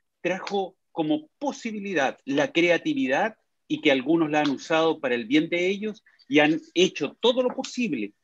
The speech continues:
para que esos niños que dos mil veintiuno lleguen o no lleguen al colegio, que no es el principal problema, puedan conectarse al aula. Y ahí también otro desafío grande que tenemos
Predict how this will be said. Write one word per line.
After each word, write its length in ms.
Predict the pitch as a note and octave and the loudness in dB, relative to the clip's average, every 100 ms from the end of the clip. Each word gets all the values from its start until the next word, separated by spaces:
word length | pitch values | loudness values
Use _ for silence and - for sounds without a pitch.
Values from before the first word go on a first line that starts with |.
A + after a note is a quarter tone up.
| _ - | _ 0
para 180 | C#3 | 2
que 100 | C#3+ | 2
esos 180 | D#3+ D#3 | 0 0
niños 300 | D3+ F3 E3+ | 0 2 0
que 80 | D#3+ | 2
dos 100 | D3+ | 2
mil 140 | D#3+ D#3 | 4 6
veintiuno 520 | D#3 D#3 F3 A#2+ - _ _ - | 6 6 4 2 -2 _ _ 2
lleguen 360 | G3 G#3+ E3 | 4 6 4
o 40 | D3 | 2
no 120 | C#3+ | 0
lleguen 280 | C3+ F3+ E3+ | 2 2 4
al 140 | D#3 | 2
colegio, 340 | C#3+ F3 - G#2 | 2 0 0 -4
que 100 | A2 | -6
no 100 | D3+ | -4
es 120 | D#3 | -4
el 100 | D#3+ | -4
principal 400 | D#3 D3+ D#3+ D#3+ | -2 -2 -2 -2
problema, 420 | D#3+ D#3 F#3+ G#3 _ _ - | -2 0 0 -2 _ _ 2
puedan 260 | E3 D#3+ D3+ | 6 6 4
conectarse 760 | C3+ C#3 - E3+ E3+ F#3 E3+ _ _ | 0 0 0 0 0 -10 -12 _ _
al 160 | A#2+ C3+ | 0 4
aula. 360 | B2 G#2 F2 _ - - | 4 2 -6 _ -20 -8
Y 80 | B2 | 0
ahí 220 | C3 G3+ | 2 2
también 360 | A#3 F#3 F3 F#3+ | 2 0 0 0
otro 240 | F#3 D#3 | 0 0
desafío 420 | D#3 D#3 D3+ E3 D3+ | 0 -2 -6 -4 0
grande 300 | D#3+ E3 D3+ | 0 -2 -2
que 100 | D3 | -2
tenemos 400 | D3 F#3 A3 | 0 -2 -2